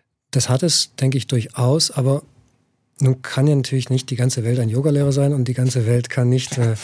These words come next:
Poolboy sein. Also das funktioniert halt einfach nicht. Äh, es braucht diese tollen Frauen, die als Krankenschwester arbeiten, die tollen Menschen, die diese Berufe haben, die sehr hart sind, die, die man unbedingt wertschätzen muss,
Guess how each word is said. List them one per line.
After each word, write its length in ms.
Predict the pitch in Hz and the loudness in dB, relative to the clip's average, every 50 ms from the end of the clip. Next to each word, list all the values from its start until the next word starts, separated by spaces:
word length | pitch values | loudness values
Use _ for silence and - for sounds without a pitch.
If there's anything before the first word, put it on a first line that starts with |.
| - - - - - - - - - _ _ | -10 -14 -14 -14 -16 -18 -20 -20 -20 _ _
Poolboy 420 | - - 156 151 143 143 143 143 139 | -4 0 2 2 4 4 4 2 4
sein. 300 | 131 135 135 139 143 160 | 4 2 2 2 2 2
Also 240 | 151 139 131 143 135 | 2 2 2 2 2
das 300 | 123 143 131 - - - _ _ _ _ _ | 2 0 0 0 -4 -8 _ _ _ _ _
funktioniert 500 | - - 151 143 - 139 127 135 139 107 | -2 0 0 2 2 4 4 4 2 2
halt 120 | 123 117 110 | -2 -4 -4
einfach 240 | 104 107 101 101 | -6 -6 -6 -6
nicht. 260 | 101 101 98 - - - | -6 -6 -6 -8 -6 -4
Äh, 120 | 123 - - | -4 -2 -2
es 120 | 131 - | -4 -4
braucht 340 | - - 123 131 156 151 - | -2 0 0 2 2 0 0
diese 160 | 120 123 120 | -2 -4 -4
tollen 320 | - - 131 127 131 139 139 | -2 -2 0 0 0 0 -2
Frauen, 380 | - - 113 117 123 127 123 | -4 -4 -2 0 2 0 0
die 260 | 117 120 117 117 127 - - - | 0 -2 -2 -2 -4 -6 -8 -6
als 180 | 123 110 - | -6 -6 -4
Krankenschwester 640 | - - 123 131 - 131 - - 131 123 - - 131 | -2 -2 -2 -2 -2 -2 -2 0 -2 -2 -2 -4 -4
arbeiten, 440 | 123 120 123 120 113 120 117 - 113 | -2 -2 -2 -2 -2 -4 -4 -6 -6
die 120 | 104 110 | -6 -8
tollen 420 | 104 - - - 123 120 120 120 117 120 - - - - - - - | -8 -8 -6 -2 0 2 2 2 0 -4 -8 -20 -20 -20 -20 -12 -4
Menschen, 380 | 117 117 117 120 - - 120 110 | 0 0 2 2 2 0 0 0
die 200 | 110 113 113 113 | 0 -2 -4 -4
diese 220 | 117 120 117 120 | -4 -4 -4 -2
Berufe 440 | 104 123 117 127 165 180 170 151 123 | -2 0 0 2 2 2 2 0 0
haben, 340 | 120 123 123 120 123 123 117 | 2 2 2 2 0 0 0
die 280 | - 123 123 123 127 - | -2 -4 -4 -4 -4 -4
sehr 240 | - - 139 135 117 | -2 0 0 2 2
hart 160 | 123 131 127 | 0 0 -2
sind, 380 | - 135 127 120 120 120 120 - | 0 0 0 0 0 -2 -2 -6
die, 400 | 123 117 117 117 120 127 135 143 170 196 170 160 226 220 _ _ - | -6 -4 -4 -6 -8 -10 -12 -16 -18 -20 -20 -20 -20 -20 _ _ -6
die 80 | - 127 | -2 0
man 300 | 127 123 120 123 135 160 | 2 2 2 0 -2 -4
unbedingt 500 | - - - 156 151 143 131 127 117 110 | -6 0 2 2 2 2 0 -2 -2 0
wertschätzen 760 | 117 117 117 - - - 131 - - - 131 123 - - 123 117 | 0 -2 -2 -2 -4 -6 -8 -6 -4 -2 -2 -2 -2 -4 -4 -4
muss, 160 | 117 110 | -4 -6